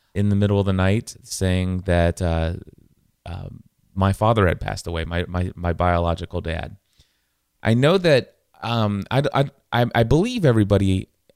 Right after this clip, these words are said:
in this mastermind group has maybe heard me, you know, s-, maybe slightly reference the fact that my biological father and I, my, my dad, uh, did not have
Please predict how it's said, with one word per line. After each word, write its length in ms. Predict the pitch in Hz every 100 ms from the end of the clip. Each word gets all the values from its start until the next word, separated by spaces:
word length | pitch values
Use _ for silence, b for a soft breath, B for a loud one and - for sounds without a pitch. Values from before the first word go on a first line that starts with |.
| _
in 300 | 110 110 104
this 180 | 98 -
mastermind 760 | 98 98 98 95 90 90 90
group 320 | 90 95 92
has 440 | - 104 98 95 98
maybe 460 | 98 107 120 113
heard 320 | 98 104 98 92
me, 380 | 92 90 85 - _ _ _ _
you 120 | - 95
know, 220 | 90 85
s-, 220 | 87 - _
maybe 260 | 95 98 95
slightly 480 | - 98 101 90
reference 500 | 90 90 - 90 87
the 120 | - 87
fact 300 | 87 85 -
that 240 | 90 - b b b b
my 160 | 92 90
biological 1040 | 95 104 110 101 95 98 104 92 92 - -
father 380 | - 90 92 92
and 180 | 92 90
I, 300 | 87 87 101
my, 240 | 90 90 -
my 160 | 92
dad, 500 | 92 90 85 92 - -
uh, 200 | 92 90
did 240 | - 101
not 360 | 101 101 104 -
have 540 | 98 90 87 87 95